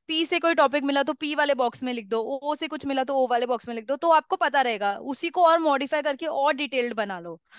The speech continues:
खुद के लिए। Because, अ, like, हमने ये किया था, मैं जो बनाती थी, वो मैं अपने फ्रेंड्स के साथ शेयर करती थी और वो जो ऐड करते थे, वो मेरे साथ।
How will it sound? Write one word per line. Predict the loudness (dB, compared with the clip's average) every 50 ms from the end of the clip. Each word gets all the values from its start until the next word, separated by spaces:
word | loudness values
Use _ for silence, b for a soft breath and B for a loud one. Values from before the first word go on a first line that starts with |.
| B B B B B B B
खुद | 2 2 2 2
के | 4 4 6
लिए। | 6 6 4 2 0
Because, | 0 0 2 4 4 4 4 2
अ, | -2 -4 -6 -6 -8 -2 2
like, | 2 4 4 6
हमने | 6 6 6 4 4
ये | 4 2 0
किया | 0 2 2 2 4
था, | 4 4 4 2
मैं | 2 2 2 2 2
जो | 2 2 0
बनाती | 2 2 0 0 -2 -4 -8
थी, | -8 -8
वो | -6 -4
मैं | -2 -2
अपने | -2 -4 _ -4 -4 -4
फ्रेंड्स | -2 -2 -2 -4 -4 -4
के | -4
साथ | -2 -2 -2
शेयर | -2 -2 -4 -4 -4 -4
करती | -6 -6 -6 -8 -10
थी | -8 -6 -2
और | 2 2 2
वो | 2 4 2 4
जो | 4 4
ऐड | 2 2 2 0
करते | 0 -2 -2 -4 -4
थे, | -4 -4
वो | -4 -2
मेरे | -2 -2 -2 -2 -2 -4
साथ। | -6 -8 -10